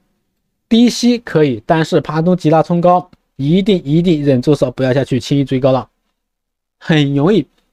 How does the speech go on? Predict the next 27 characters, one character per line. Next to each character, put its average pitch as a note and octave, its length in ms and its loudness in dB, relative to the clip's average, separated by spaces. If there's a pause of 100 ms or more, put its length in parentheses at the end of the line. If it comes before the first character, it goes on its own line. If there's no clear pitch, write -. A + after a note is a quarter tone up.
(840)
高 E3+ 260 2
位 D#3+ 200 2
接 C3+ 200 -4
盘、 A2+ 220 -6 (340)
高 D#3+ 200 2
位 D3 180 -2
站 C#3 160 -4
岗。 A2 200 -6 (480)
正 C4 140 2
因 A#3 200 4
为 G3+ 400 2 (300)
这 G3+ 200 2
些 F#3 360 4
权 D#3+ 260 -2
重 F#3+ 180 -2
股 C#3+ 100 -4
的 B2+ 100 0
杀 D#3 180 2
跌 E3+ 140 2
啊， B2 220 -6 (220)
大 C3 120 -6
家 A#2+ 80 -4
不 B2+ 100 -8
要 B2 60 -4
看 C#3 120 -6
一 A#2+ 40 -4
下 - 180 -10